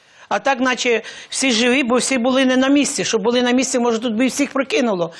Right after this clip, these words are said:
Всі ховалися по погребах. А з того будинку, е, загинула, вони недавно купили, мама з сином. Вони загинули, і з першої квартири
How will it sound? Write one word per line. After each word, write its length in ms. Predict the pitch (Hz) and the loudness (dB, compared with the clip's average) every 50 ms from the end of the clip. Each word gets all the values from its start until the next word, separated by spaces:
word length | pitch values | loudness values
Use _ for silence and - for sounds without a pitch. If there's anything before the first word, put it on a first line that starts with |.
| - - - | -18 -20 -14
Всі 180 | - - - 262 | -8 -4 -4 -2
ховалися 500 | - 277 262 254 262 262 254 254 - 254 | 0 0 2 2 2 2 2 0 -2 -4
по 140 | - - 220 | -4 -6 -4
погребах. 720 | - 269 240 220 233 240 220 190 190 170 - - - - _ _ _ _ _ _ _ _ _ _ _ _ _ _ _ _ _ _ _ _ _ _ _ | 0 0 0 2 0 0 0 0 0 -2 -2 -4 -10 -20 _ _ _ _ _ _ _ _ _ _ _ _ _ _ _ _ _ _ _ _ _ _ _
А 80 | - 220 | -4 -4
з 100 | 214 - | -2 -2
того 260 | 311 339 349 330 285 | 0 2 2 2 2
будинку, 560 | 226 208 226 190 220 214 214 - - 208 190 - - - - - - - | 0 0 0 0 0 0 0 0 -2 -2 -2 -4 -10 -20 -20 -20 -12 -4
е, 160 | - 226 220 | -2 0 0
загинула, 960 | 208 190 240 233 254 285 311 302 285 262 254 240 233 214 214 208 208 202 202 196 202 214 226 | 2 2 2 2 2 2 2 2 2 4 4 4 4 4 4 4 4 2 2 2 0 -2 -2
вони 200 | 233 226 262 262 | 0 0 2 2
недавно 420 | 254 254 247 226 247 240 240 233 233 | 2 2 2 2 0 0 0 0 -2
купили, 520 | 240 233 - - 294 320 302 262 220 196 | -2 -4 -2 0 0 2 4 4 2 2
мама 360 | 190 202 220 240 240 233 220 208 | 0 0 0 0 2 2 0 -2
з 40 | |
сином. 500 | - - - 233 214 196 185 170 170 165 - _ _ _ _ _ _ _ _ _ _ - | -2 -2 -2 0 0 0 -2 -4 -6 -8 -10 _ _ _ _ _ _ _ _ _ _ -4
Вони 240 | 196 220 240 269 277 | -2 0 2 2 2
загинули, 560 | 226 247 233 226 262 254 254 247 233 220 220 | 2 2 0 2 2 2 2 2 2 2 2
і 260 | 220 - 254 233 233 | 0 -2 -2 -2 -2
з 120 | 202 - - | -2 -4 -6
першої 720 | - - 254 262 277 - - - 262 233 220 226 208 - - - - - - - - - | -6 -2 -2 0 0 0 0 0 2 2 2 2 0 -2 -6 -12 -14 -14 -14 -16 -16 -10
квартири 680 | - 233 240 240 240 - 262 247 226 214 202 180 - - | -4 -2 0 0 0 0 0 0 2 2 0 0 -4 -8